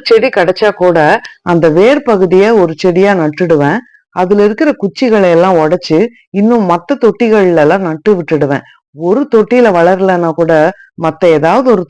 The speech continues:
தொட்டியில வளர்ந்துரும் இல்லையா? இந்த மாதிரி தாங்க இன்னொரு தொட்டிலையும் கொஞ்சம் நட்டு விட்டேன். பாருங்க, இந்த தொட்டிலையும் ஒண்ணு வச்சு இதுவும் வளர்ந்துருச்சு. ஊருக்கு போயிருந்த போது கிராமத்து சைடுல ஒரு பண்ணைக்கீரை செடியும் பார்த்து எடுத்துட்டு வந்தேங்க.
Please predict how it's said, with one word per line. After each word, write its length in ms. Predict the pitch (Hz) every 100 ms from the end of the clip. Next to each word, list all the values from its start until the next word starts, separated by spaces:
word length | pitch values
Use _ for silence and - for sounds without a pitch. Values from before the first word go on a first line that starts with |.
| 180
தொட்டியில 380 | 170 202 180 151
வளர்ந்துரும் 500 | 147 185 190 190 156
இல்லையா? 300 | 143 151 160 - _ _ - 165
இந்த 140 | 170 175
மாதிரி 200 | 185 185 185
தாங்க 200 | 185 165 170 - _ - 180
இன்னொரு 260 | 220 220 -
தொட்டிலையும் 580 | 185 - 208 185 175 202 185
கொஞ்சம் 340 | 165 151 147 147
நட்டு 240 | 151 151 202
விட்டேன். 340 | 180 147 156 165 165 _ _ -
பாருங்க, 300 | 202 202 190 220
இந்த 160 | 180 196 202
தொட்டிலையும் 520 | 185 196 175 175 208
ஒண்ணு 140 | 175 160
வச்சு 320 | 151 151 - 226 220
இதுவும் 260 | 156 180 147
வளர்ந்துருச்சு. 600 | 139 147 160 151 - 151 196 - _ _ 190
ஊருக்கு 240 | 254 302 226
போயிருந்த 300 | 196 175 165 165
போது 140 | 190 160
கிராமத்து 400 | 165 170 214 208 202
சைடுல 340 | 175 160 175 180
ஒரு 120 | 156 151
பண்ணைக்கீரை 500 | 156 175 247 226 175 147
செடியும் 400 | 156 143 151 165 151
பார்த்து 240 | 135 143 156
எடுத்துட்டு 300 | 135 - -
வந்தேங்க. 340 | 139 131 131